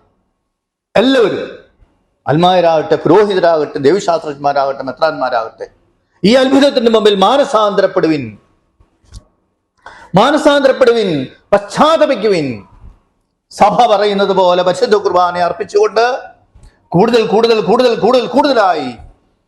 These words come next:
അത്ഭുതങ്ങൾക്ക് വേണ്ടി കാത്തിരിക്കുവാൻ,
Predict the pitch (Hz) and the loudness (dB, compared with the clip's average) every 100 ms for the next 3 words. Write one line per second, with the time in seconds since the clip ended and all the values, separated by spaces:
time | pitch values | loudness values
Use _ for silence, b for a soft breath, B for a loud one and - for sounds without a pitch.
0 | _ 127 208 285 254 220 190 - 180 175 | _ -2 0 2 2 2 -2 0 -2 0
1 | 165 160 151 139 113 _ _ _ _ _ | 0 0 0 -2 -8 _ _ _ _ _
2 | _ _ 151 220 233 196 - 160 120 | _ _ 0 0 0 -4 -2 -2 -2